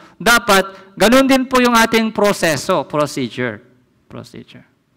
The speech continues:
Kailangan po natin unahin ang Diyos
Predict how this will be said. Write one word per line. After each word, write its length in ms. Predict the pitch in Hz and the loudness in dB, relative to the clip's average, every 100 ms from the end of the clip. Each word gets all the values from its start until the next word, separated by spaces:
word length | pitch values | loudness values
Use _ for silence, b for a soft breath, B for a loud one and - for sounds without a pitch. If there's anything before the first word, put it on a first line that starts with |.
| _ _ _ _ _ _ _ _ _ _ _ _ _ _ _ _ _ _ _ _ _ _ _ _ _ _ | _ _ _ _ _ _ _ _ _ _ _ _ _ _ _ _ _ _ _ _ _ _ _ _ _ _
Kailangan 480 | 151 147 160 180 196 | -4 -2 0 -2 -4
po 160 | 202 | -2
natin 400 | 190 175 175 165 | -2 -2 -2 -4
unahin 580 | 170 151 147 139 127 127 | -6 -6 -4 -4 -6 -8
ang 200 | 127 120 | -8 -10
Diyos 480 | 117 110 107 110 - | -8 -10 -10 -14 -20